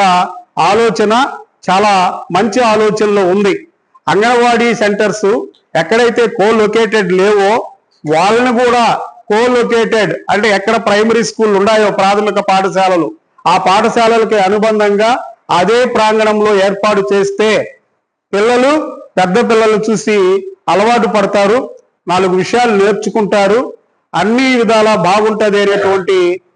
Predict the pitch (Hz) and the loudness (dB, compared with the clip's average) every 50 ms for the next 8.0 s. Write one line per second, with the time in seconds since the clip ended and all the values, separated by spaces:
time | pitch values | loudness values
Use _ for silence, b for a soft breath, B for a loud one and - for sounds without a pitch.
0 | _ - 170 180 185 214 208 214 233 226 220 208 214 214 214 202 196 190 185 180 | _ -2 0 0 0 0 0 0 0 0 2 2 2 2 2 2 2 0 0 2
1 | 202 190 185 175 175 180 175 185 175 175 165 - 165 165 180 208 220 214 202 214 | 2 2 2 2 2 0 0 0 0 0 0 0 0 0 2 2 0 0 0 0
2 | 202 196 190 180 180 180 190 196 196 196 196 202 180 165 165 165 - - _ _ | 0 0 0 0 0 0 -2 -2 -2 -2 0 0 0 0 -2 -4 -8 -14 _ _
3 | _ - 170 190 202 196 - - 208 196 202 208 247 - - - - - - - | _ -2 0 0 0 -2 -2 0 0 2 2 2 0 -2 -4 -10 -16 -18 -8 -2
4 | - 180 185 185 208 202 185 226 202 185 180 190 185 - - - - _ - 160 | 0 0 2 2 0 0 0 2 2 2 2 0 -2 -4 -10 -16 -16 _ -4 -2
5 | 156 160 160 180 202 208 - - 240 226 214 196 185 185 196 196 - - - _ | -2 0 0 0 0 -2 -2 0 0 0 2 2 0 0 -2 -6 -10 -14 -20 _
6 | _ - 180 185 202 208 208 208 202 214 240 262 - - - - B B B B | _ -2 0 0 2 2 2 2 2 2 0 -2 -2 -8 -14 -18 B B B B
7 | - 175 180 180 190 214 214 247 254 254 226 233 233 226 233 233 220 196 196 208 | -2 0 2 2 2 2 2 2 2 2 2 2 2 2 2 2 2 2 0 0